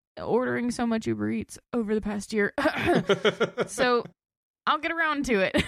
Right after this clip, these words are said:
Speaker 1: <laughs> as soon as
Speaker 2: Let
Speaker 1: I
Speaker 2: me
Speaker 1: sign up for free.
Speaker 2: Let me put it this way. I am rewatching it for the third time in, like, four months.
Speaker 1: Oh my God.
Speaker 2: And I would put it up there with The West Wing on my list of favorite shows.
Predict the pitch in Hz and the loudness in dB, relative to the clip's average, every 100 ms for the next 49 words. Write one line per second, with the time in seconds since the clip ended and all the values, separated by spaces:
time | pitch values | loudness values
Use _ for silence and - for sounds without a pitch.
0 | - 254 - - 247 - 294 349 403 302 | 0 -2 -2 -4 -4 -4 0 4 4 2
1 | 302 294 294 233 _ - 311 302 349 170 | 0 0 0 0 _ -8 -6 -4 -8 -8
2 | _ _ _ _ _ _ _ - - 170 | _ _ _ _ _ _ _ -20 -8 2
3 | 185 226 302 - 208 175 127 127 - 104 | 2 2 -2 2 2 2 0 0 0 -8
4 | - 120 151 185 202 233 220 214 214 202 | -4 2 2 4 2 4 2 2 0 -2
5 | - 190 170 - - 185 190 185 - 214 | 2 2 2 0 2 6 4 2 0 2
6 | 180 131 120 117 117 _ _ - 139 139 | 4 4 2 -2 -8 _ _ -2 0 2
7 | 127 131 - - 147 156 170 185 110 87 | 2 0 -6 0 4 4 4 2 2 -4
8 | - - - - 208 180 175 175 202 277 | -14 -16 -14 -6 -4 -2 -4 -4 -4 -8
9 | _ - 160 147 156 170 175 185 165 151 | _ 0 4 4 4 2 0 2 4 4
10 | 151 - 151 143 135 127 131 131 123 120 | 0 -2 2 4 2 -2 -2 0 2 2
11 | 113 - 120 110 101 101 113 110 110 104 | 0 -6 -4 -4 -4 -6 -6 -4 -4 -6
12 | - 110 - 101 95 - - 80 - - | -8 -10 -6 -8 -8 -10 -10 -10 -10 -14
13 | - | -18